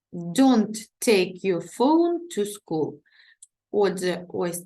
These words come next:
це в нас з вами змінна частина. Що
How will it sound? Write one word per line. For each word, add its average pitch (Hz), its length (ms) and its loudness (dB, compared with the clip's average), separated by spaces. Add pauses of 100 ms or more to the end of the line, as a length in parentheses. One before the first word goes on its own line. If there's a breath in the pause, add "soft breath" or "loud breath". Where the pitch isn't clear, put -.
це 302 320 -2
в 349 40 2
нас 185 220 0
з 165 60 -10
вами 165 460 -4
змінна 190 500 -2
частина. 180 760 -8 (1200 soft breath)
Що - 280 2